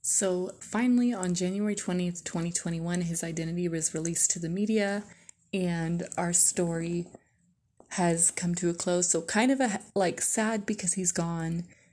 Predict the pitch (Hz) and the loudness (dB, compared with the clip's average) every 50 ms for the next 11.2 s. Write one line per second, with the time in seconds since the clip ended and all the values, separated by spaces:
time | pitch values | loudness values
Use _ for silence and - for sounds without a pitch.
0 | _ _ _ _ _ - - - - - 170 160 160 160 160 160 160 - - - | _ _ _ _ _ -16 -12 -6 -4 -2 -2 -2 -2 -4 -4 -4 -6 -6 -8 -12
1 | - - - - - 185 180 185 185 175 175 - 190 175 175 - 180 170 170 170 | -12 -8 -6 -2 0 0 0 0 -2 -6 -4 -4 -4 -2 0 0 0 0 0 -2
2 | 170 165 - 175 165 160 - - 185 185 190 185 180 - 180 175 165 - 175 175 | -2 -2 -4 -2 0 0 2 2 2 0 0 -2 0 0 0 0 0 -2 0 0
3 | - - 190 180 175 175 175 170 165 156 - - 208 208 208 208 - - 202 196 | 0 0 2 0 2 2 0 0 -2 -4 -2 0 0 2 4 4 4 4 4 2
4 | 190 190 190 185 180 - - _ _ _ _ _ _ _ _ _ _ _ _ _ | 2 0 0 -4 -6 -10 -16 _ _ _ _ _ _ _ _ _ _ _ _ _
5 | _ _ _ _ _ _ _ - - 190 180 - 196 190 175 175 175 175 175 175 | _ _ _ _ _ _ _ -2 0 0 0 0 -2 -2 0 2 2 2 2 2
6 | 170 170 - 170 - - - 185 175 170 180 175 175 - - 175 165 165 170 156 | 0 -2 0 0 0 0 0 0 0 0 0 0 0 -2 -2 -2 -2 -2 -2 -2
7 | 135 160 156 170 170 175 156 - - 165 156 151 151 151 147 143 143 143 143 - | -4 -2 -2 -2 -2 0 0 -2 0 0 -2 -2 -2 -2 -2 -2 0 0 0 -2
8 | - - - 160 151 151 156 156 156 - - 165 170 180 170 - 185 170 156 175 | -2 -4 -4 -4 -4 -4 -4 -6 -6 -4 -2 0 2 4 4 4 4 0 0 0
9 | 175 170 165 165 165 165 - - - - - - _ _ _ _ _ _ _ _ | 0 0 0 0 0 0 -2 -2 -4 -12 -20 -20 _ _ _ _ _ _ _ _
10 | - - - 190 175 175 175 180 170 160 170 - - 170 185 202 202 202 202 196 | -20 -8 -2 0 2 2 2 2 0 0 0 0 2 2 2 2 2 2 2 0
11 | 190 196 190 190 | 0 -2 -4 -6